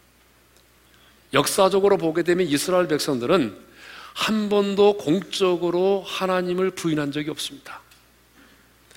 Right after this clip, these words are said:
"우리는 하나님 믿지 않을 거예요. 하나님과 우리는 상관이 없어요." 이렇게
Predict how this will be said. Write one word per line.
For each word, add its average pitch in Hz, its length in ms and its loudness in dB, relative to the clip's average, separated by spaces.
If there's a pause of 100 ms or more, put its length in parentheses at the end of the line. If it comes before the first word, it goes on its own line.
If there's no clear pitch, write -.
(120)
"우리는 190 280 2
하나님 190 320 -2
믿지 170 240 0
않을 143 220 2
거예요. 147 440 2 (680)
하나님과 196 520 2
우리는 185 260 2
상관이 180 440 2
없어요." 156 500 4 (680)
이렇게 156 600 2